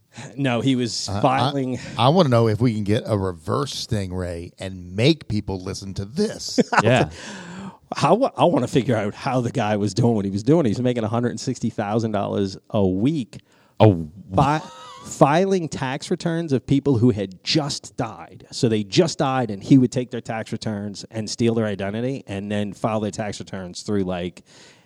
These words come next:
Speaker 1: you know, H and R Block or whatever, and they would send him the check. So he was, he, it, it was too quick for, like, he would just read the obits, steal
Speaker 3: Right.
Speaker 1: their identity, f-, file their tax returns, and then get their money.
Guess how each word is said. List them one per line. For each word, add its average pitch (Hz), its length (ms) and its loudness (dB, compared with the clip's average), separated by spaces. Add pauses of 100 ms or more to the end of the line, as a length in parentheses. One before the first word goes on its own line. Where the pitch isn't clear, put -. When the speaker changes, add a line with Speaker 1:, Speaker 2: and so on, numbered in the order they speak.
(220)
Speaker 1:
you 123 240 -4
know, 98 200 -2
H 113 200 0
and 123 100 0
R 101 80 0
Block 101 400 -4
or 113 40 2
whatever, 113 340 0
and 113 200 -6
they 107 80 -2
would 107 140 0
send 104 260 -8
him 107 220 -4
the 92 80 -6
check. - 420 -10 (680)
So 139 140 6
he 147 80 8
was, 151 220 6
he, 151 240 4
it, 147 120 4
it 151 200 -4
was 151 200 10
too 226 200 8
quick 196 500 2
for, 123 480 0 (300)
like, 127 100 2
he 175 100 10
would 160 120 10
just 165 140 8
read 139 280 6
the 147 160 10
obits, 101 560 4
steal 127 280 6
Speaker 3:
Right. 135 40 4
Speaker 1:
their 143 100 6
identity, 104 580 2 (720)
f-, - 340 -14
file 147 400 2
their 160 140 2
tax 135 320 -2
returns, 92 500 -6
and 117 240 -4
then 110 140 -2
get 104 220 -2
their 98 100 -2
money. 82 400 -8